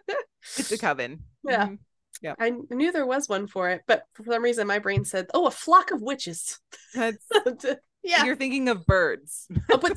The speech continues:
Speaker 1: I mean, they fly, so <laughs>
Speaker 2: They do. You're right.
Speaker 1: Uh, anyway, we have a different kind of flying happening, um, today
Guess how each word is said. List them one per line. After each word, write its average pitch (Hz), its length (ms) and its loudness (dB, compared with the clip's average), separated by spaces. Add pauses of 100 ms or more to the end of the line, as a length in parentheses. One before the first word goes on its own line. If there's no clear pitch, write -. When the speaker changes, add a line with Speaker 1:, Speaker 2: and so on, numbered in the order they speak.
Speaker 1:
I 349 140 8
mean, 392 100 4
they 392 120 8
fly, 214 500 6
so 262 380 8
<laughs> 320 100 4
Speaker 2:
They 285 140 4
do. 214 440 2 (220)
You're 220 140 -6
right. - 260 -8 (1500)
Speaker 1:
Uh, 330 460 4
anyway, 220 760 -2 (100)
we 330 460 2
have 359 200 6
a 311 60 -4
different 330 300 -2
kind 247 220 2
of 196 180 -2
flying 202 480 2
happening, 180 680 -2
um, 180 360 -6 (420)
today 170 500 -2